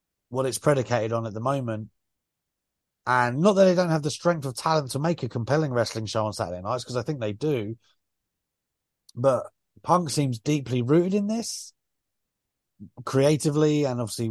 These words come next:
you know, he's got his buddy back and all of this stuff, and I just don't know. I think, I know, I know it's worthwhile financially for Tony, otherwise he wouldn't be doing it. But do I think it's gonna be a long-term success?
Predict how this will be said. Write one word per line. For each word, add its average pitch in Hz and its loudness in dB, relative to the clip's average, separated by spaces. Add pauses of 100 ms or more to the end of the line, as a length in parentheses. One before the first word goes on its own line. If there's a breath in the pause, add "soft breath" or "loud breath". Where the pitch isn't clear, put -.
(100)
you 120 -4
know, 113 0
he's 104 -2
got 104 -6
his 98 -12
buddy 143 0
back 139 2
and 107 -10
all 135 -6
of 131 -4
this 131 -6
stuff, 120 2
and 104 -2
I 131 -2
just 110 -10
don't 120 -2
know. 110 0
I 101 -2
think, 110 -8 (580 soft breath)
I 123 2
know, 156 4
I 151 2
know 170 6
it's 156 0
worthwhile 135 2 (1000)
financially 131 -2
for 107 -10
Tony, 101 -2
otherwise 104 0
he 110 -2
wouldn't 120 0
be 117 -2
doing 113 2
it. 65 -16 (1300)
But 117 0
do 139 6
I 135 8
think 135 -2
it's 120 -4
gonna 123 -2
be 120 0
a 120 2
long-term 117 0
success? - -4